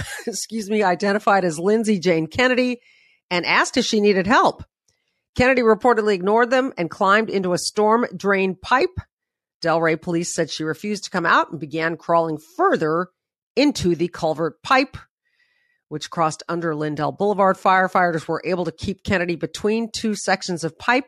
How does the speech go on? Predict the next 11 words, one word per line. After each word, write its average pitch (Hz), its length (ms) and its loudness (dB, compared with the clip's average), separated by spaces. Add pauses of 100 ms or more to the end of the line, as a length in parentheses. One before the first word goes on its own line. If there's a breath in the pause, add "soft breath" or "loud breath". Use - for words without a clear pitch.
(140)
while 147 160 -4
the 147 100 -8
Delray 170 460 0 (380)
Beach 180 260 -6
Fire 185 380 2
Rescue 180 400 -2
Special 175 440 -4
Operations 170 600 -2
Team 190 280 -2
utilized 147 460 -6
a - 100 -8